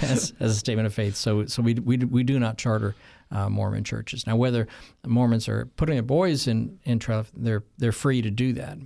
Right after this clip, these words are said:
But as an adult, they wouldn't be a leader in that troop. But they certainly, they, they would likely be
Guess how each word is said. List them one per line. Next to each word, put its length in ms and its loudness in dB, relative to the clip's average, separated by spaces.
But 180 -6
as 220 -4
an 80 -2
adult, 460 -2
they 80 -2
wouldn't 280 0
be 100 -2
a 60 -2
leader 300 2
in 100 0
that 180 -6
troop. 300 -8
But 240 0
they 320 -4
certainly, 380 0
they, 160 0
they 100 -6
would 140 -8
likely 460 0
be 200 -2